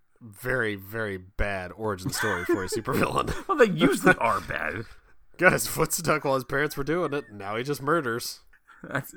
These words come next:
Speaker 1: Give me my money, Netflix.
Speaker 2: <laughs>
Speaker 1: No, that, that does remind me that my, my grandfather, <laughs> uh, had a house that the upstairs was that way. Like, the, the closets all connected.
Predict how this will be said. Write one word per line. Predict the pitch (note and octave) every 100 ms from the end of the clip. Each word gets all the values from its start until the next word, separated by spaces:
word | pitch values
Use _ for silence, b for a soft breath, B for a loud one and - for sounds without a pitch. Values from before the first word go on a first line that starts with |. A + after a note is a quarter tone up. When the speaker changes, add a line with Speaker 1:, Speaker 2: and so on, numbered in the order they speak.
| -
Speaker 1:
Give | F#2
me | G#2
my | A#2 C#3
money, | D#3+ C3
Netflix. | A2+ A2+ A#2 A#2 -
Speaker 2:
<laughs> | G3 - F#3+ - - - - - - C#3+ C3 _ B2+ - B2+ - _ -
Speaker 1:
No, | C#3 C3
that, | C3 C#3+ D3
that | D3+
does | D#3+ F3
remind | E3+ C#3+ D3
me | C#3
that | C3+ B2
my, | A#2+ A2+ A#2
my | B2 A2
grandfather, | G#2 A#2+ B2+ B2+ A2 G2+ G2 G2 -
<laughs> |
uh, | A2+ G#2+ G2 F#2 F#2 -
had | A2 G#2
a |
house | G2 G#2 F#2+ - - - -
that | A2+ G#2
the | G#2+ A2
upstairs | A2 - - C3 A#2 G#2 F#2+
was | G2+ A2 G2+
that | A2+ G#2+
way. | G#2+ F2+ -
Like, | A2+ A2+
the, | A#2 B2 A#2 A#2
the | A#2+
closets | - B2+ A#2 A2+ G2+ - - _
all | B2 B2
connected. | - D3+ - - D3